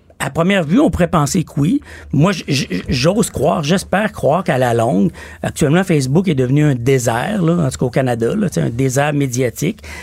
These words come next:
Euh, peut-être qu'en ce moment, il n'en voit pas les effets, mais peut-être que dans six mois, dans un an, euh, il va avoir un désintérêt. Tu sais, vous, vous avez dit que vous n'y allez plus chez Facebook, à Face-, tu sais, sur la page Facebook.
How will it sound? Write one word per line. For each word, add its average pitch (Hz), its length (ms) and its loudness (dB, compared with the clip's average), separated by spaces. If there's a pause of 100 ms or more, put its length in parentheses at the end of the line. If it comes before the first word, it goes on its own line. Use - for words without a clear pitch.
(260)
Euh, 123 220 0
peut-être 165 260 -2
qu'en 147 140 2
ce - 80 -10
moment, 139 240 2
il 160 100 2
n'en 127 80 0
voit 123 160 0
pas 147 100 -2
les 139 220 0
effets, 131 320 -2
mais 180 80 0
peut-être 175 320 -2
que - 80 -2
dans 127 220 0
six - 200 -6
mois, 120 320 0
dans 135 240 0
un 117 220 0
an, 156 160 0 (460)
euh, 117 340 0
il 117 80 -2
va 120 140 0
avoir 131 280 0
un 131 120 0
désintérêt. 135 560 0
Tu 233 80 -4
sais, 180 100 0
vous, 151 220 -2 (320)
vous 143 120 2
avez 156 220 2
dit 175 140 2
que 185 80 0
vous 143 160 2
n'y 156 120 4
allez 139 180 2
plus 185 140 2
chez 160 180 0
Facebook, 135 480 -2
à 113 100 -2
Face-, 151 240 0
tu 135 320 -4
sais, 160 60 2
sur 151 140 -2
la 127 120 0
page 156 200 0
Facebook. 139 340 -2